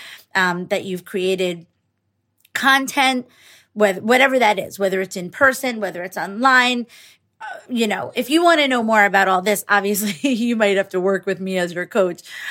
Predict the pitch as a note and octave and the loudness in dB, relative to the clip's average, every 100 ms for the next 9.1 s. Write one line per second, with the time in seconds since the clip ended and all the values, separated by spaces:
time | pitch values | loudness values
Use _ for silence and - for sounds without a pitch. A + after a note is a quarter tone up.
0 | - A#3+ G#3 G3 G3 F#3 - - A#3 B3+ | -2 2 4 2 -2 -8 -16 -10 -2 -2
1 | B3 A3+ G#3 A#3+ B3 G#3 A3+ G#3+ G#3+ G#3+ | -2 -6 -6 -2 2 4 4 2 2 -2
2 | - G3+ F#3 F3 - G#3+ G3 F3 F#3+ F#3 | 0 -4 -4 -6 -2 0 0 -4 -6 -6
3 | F3+ F3+ F#3 F3+ - - G3+ F#3 F#3 A#3+ | -6 -4 -6 -8 -10 -2 0 0 0 2
4 | C4 D#4 - E4+ E4+ - D4+ C4+ F4 E4+ | 2 0 -6 -4 -4 -4 -6 -4 0 2
5 | - D#3+ - G3 G#3+ G#3 A#3 G#3+ G#3 F#3+ | 0 -6 -8 -8 -6 2 4 4 4 2
6 | F#3+ F3+ G3 F#3+ F3+ F3 F3+ G#3 F#3+ D#3+ | 0 -2 -2 -2 -6 -14 -4 -4 -4 -12
7 | - G#3+ F#3 - - - - - - _ | 0 0 0 -6 -20 -20 -20 -20 -20 _
8 | _ _ _ _ A#3+ A#3+ B3 C4+ G#3+ C4 | _ _ _ _ 0 2 2 0 -4 -4
9 | A#3+ | -6